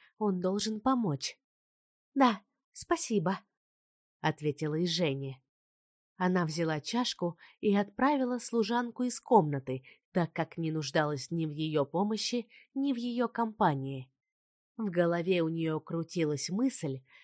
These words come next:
что она пропускает важную встречу, и при этом она чувствовала себя на удивление счастливой. Должно быть, это самая ужасная ее черта —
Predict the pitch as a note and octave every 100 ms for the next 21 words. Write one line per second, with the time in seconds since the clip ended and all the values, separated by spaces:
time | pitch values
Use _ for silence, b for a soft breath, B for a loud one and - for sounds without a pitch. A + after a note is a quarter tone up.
0 | b - - A3 G#3+ B3+ C#4+ C#4 C4 -
1 | B3 - C#4 C4 A3+ G#3 A#3+ A3+ F#3 F3
2 | D#3+ - C4+ D4 - C4+ B3+ b b b
3 | - G3 - G3 A#3 A#3 A#3 A3+ A3 A3
4 | - C4+ - A#3 G#3+ G#3+ G#3 - G3+ G#3+
5 | A3+ A3+ A3 G#3 A3 G#3 A3+ A#3 A#3 A#3+
6 | - C#4+ C4 - D4 G3+ C3 C3+ C3 _
7 | _ _ _ _ _ _ _ F3+ E3+ E3
8 | F#3 F#3 F3 F#3 - b b - A#3 G#3+
9 | - A3+ A3 A3+ A3 A#3 G#3 A3 D3+ -
10 | D#3 D#3 E3 E3 - D#3+ D#3 B3 B3